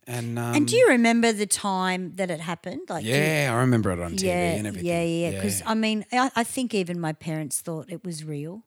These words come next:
Speaker 1: Mm.
Speaker 2: And everyone was like, "Oh, God, how could you do that?" You
Speaker 1: Yeah,
Speaker 2: know?
Speaker 1: yeah.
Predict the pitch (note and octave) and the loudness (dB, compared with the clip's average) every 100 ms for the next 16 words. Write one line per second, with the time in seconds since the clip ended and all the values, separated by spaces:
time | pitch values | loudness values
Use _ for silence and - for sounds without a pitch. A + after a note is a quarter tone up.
0 | - D3+ D#3+ E3 A2+ - F#3 F#3 F3+ F#3 | -4 0 2 2 -2 -6 -4 -4 -2 -2
1 | E3+ E3+ D#3+ D3 G3 G3+ G#3 F#3+ - G#3 | -4 -4 -6 -6 -4 -4 -2 -4 -4 -6
2 | G3+ E3+ A#3+ A#3+ F#3 D#3 - G3+ C4 A3+ | -6 -6 -6 -8 -10 -14 -10 -6 -4 -2
3 | E3 - B2+ B2 B2 A#2+ C4+ - B2 A#2+ | -4 -2 2 2 2 -2 -6 -2 0 2
4 | A#2+ | 0